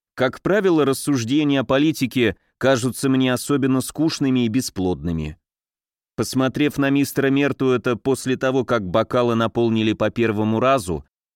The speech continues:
я обнаружил, что он, очевидно, придерживался такого же образа мыслей.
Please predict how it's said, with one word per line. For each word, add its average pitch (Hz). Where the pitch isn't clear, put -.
я 107
обнаружил, 151
что 151
он, 160
очевидно, 143
придерживался 131
такого 143
же 87
образа 85
мыслей. 82